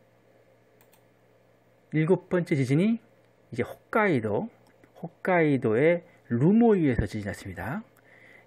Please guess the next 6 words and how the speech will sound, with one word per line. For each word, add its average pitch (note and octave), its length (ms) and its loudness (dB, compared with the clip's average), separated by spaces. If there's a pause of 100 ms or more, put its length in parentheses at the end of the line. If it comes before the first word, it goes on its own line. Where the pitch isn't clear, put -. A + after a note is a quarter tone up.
그러니까 C3 280 -2
이게 C#3+ 200 0
일곱 C#3 420 0
번째 D#3+ 180 0
지진입니다. G#2 680 -8 (2500)
이제 B2+ 380 -2